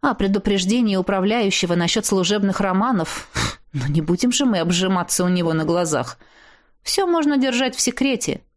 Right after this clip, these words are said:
так даже пикантнее. Приправа в виде чего-то запретного никогда не помешает. Больше я сегодня к Кире не подходил.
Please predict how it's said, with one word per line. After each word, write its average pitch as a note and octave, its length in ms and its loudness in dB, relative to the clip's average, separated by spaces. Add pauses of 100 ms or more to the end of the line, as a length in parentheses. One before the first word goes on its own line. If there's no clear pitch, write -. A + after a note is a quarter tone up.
(260)
так D3 200 -2
даже C#3+ 220 -2
пикантнее. D3+ 840 -4 (760)
Приправа B3 560 0
в G#3 40 2
виде G3+ 280 0
чего-то G3+ 460 0
запретного G3 760 0
никогда A3+ 680 0
не D#3 120 0
помешает. - 800 -4 (1700)
Больше B3+ 360 0
я G#3+ 100 2
сегодня G#3 400 0
к - 140 -10
Кире G3+ 220 0
не F#3+ 140 2
подходил. F3+ 600 -2